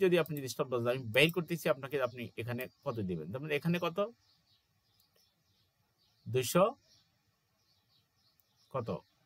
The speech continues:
দুইশো সাতচল্লিশ, তাই না? প্রায় আড়াইশো ধরেন। তো আড়াইশো যদি হয়ে থাকে, এই যে দেখেন জিরো পয়েন্টে ধর, আড়াইশো যদি হয়ে থাকেন, তাহলে আপনি এখানে দিতে হবে পাঁচশো তো যায়।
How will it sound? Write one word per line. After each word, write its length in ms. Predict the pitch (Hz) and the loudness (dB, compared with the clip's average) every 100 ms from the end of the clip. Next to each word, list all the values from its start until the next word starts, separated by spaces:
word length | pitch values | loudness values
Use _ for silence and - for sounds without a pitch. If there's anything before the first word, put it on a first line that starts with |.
| - | -10
দুইশো 200 | 131 127 160 | -8 -6 -4
সাতচল্লিশ, 420 | 139 - 190 190 - | -4 0 -2 -2 -2
তাই 100 | 156 190 | 0 2
না? 60 | 107 - _ - _ _ _ | 0 -2 _ -20 _ _ _
প্রায় 200 | 180 202 202 | 8 12 12
আড়াইশো 280 | 165 156 151 | 10 6 2
ধরেন। 200 | 113 92 - - | 2 0 -4 0
তো 60 | 143 139 | 6 8
আড়াইশো 280 | 156 170 180 | 8 6 2
যদি 140 | 180 147 | 2 4
হয়ে 140 | 160 160 | 4 4
থাকে, 140 | 135 139 | 0 -2
এই 40 | 139 | -4
যে 40 | |
দেখেন 160 | 135 143 123 | -4 -4 -6
জিরো 140 | 139 151 | -4 -4
পয়েন্টে 220 | 143 131 95 | -4 -4 -4
ধর, 100 | 87 _ _ _ _ - | -6 _ _ _ _ 2
আড়াইশো 260 | 135 156 185 196 | 6 6 4 2
যদি 120 | 185 | 2
হয়ে 120 | 190 185 | 2 0
থাকেন, 200 | 175 208 240 _ _ | -2 -4 -10 _ _
তাহলে 160 | 180 190 | 6 6
আপনি 100 | 180 165 | 6 0
এখানে 140 | 143 143 | -2 -4
দিতে 120 | 123 | -4
হবে 120 | 123 117 | -2 -2
পাঁচশো 220 | 127 117 104 | -4 -6 -6
তো 40 | 98 | -4
যায়। 140 | 95 | -4